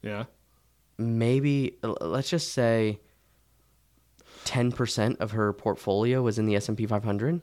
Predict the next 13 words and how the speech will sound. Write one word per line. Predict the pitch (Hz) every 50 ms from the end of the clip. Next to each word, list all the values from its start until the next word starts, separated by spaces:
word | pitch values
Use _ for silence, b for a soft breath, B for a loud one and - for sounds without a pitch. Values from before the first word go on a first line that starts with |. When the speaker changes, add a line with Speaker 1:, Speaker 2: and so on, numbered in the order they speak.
| - -
Speaker 1:
Let | 113 117
me | 117
guess, | 107 110 95 - -
most | 113 110 98 -
of | 110 98
it | 92
was | 101 104
in | 98 92 98
bonds? | 104 101 95 95 110 117 117 - - - -
Speaker 2:
Bonds? | 143 120 123 110 107 107 113 139 160 170 165 - -
Speaker 1:
Yeah. | -
Speaker 2:
Yeah, | 135 139 156 156 107 - -
exactly. | 107 107 107 117 120 127 160 170 - - 76 - -